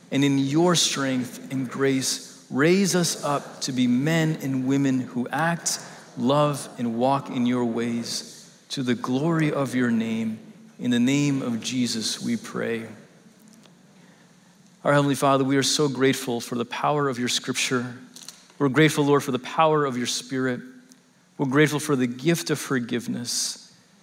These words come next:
that, that solves us and heals us of our, of our corruption, Lord. We thank you for this, 'cause we are frail and we know that we are weak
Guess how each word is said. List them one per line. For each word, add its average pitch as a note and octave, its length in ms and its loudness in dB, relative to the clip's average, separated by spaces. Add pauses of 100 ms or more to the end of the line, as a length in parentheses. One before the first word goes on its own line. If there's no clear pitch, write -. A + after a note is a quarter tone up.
(600)
that, - 340 -6
that D3 100 -6
solves D#3+ 720 2
us B2 220 0
and B2 100 0
heals D3 580 0
us - 520 -6 (360)
of C3+ 140 -4
our, B2+ 220 0
of B2+ 240 -2
our A#2+ 160 0
corruption, C3 720 -2
Lord. B2 420 -10
We C3+ 100 -8
thank E3 360 0
you C3 40 -4
for A#2+ 200 -8
this, - 560 -8 (400)
'cause C#3+ 120 2
we E3 200 4
are D3 180 4
frail B2+ 560 0
and B2 140 0
we C3+ 180 2 (240)
know C#3+ 400 2
that B2+ 160 0
we B2+ 140 0
are A#2+ 180 0
weak B2+ 460 -4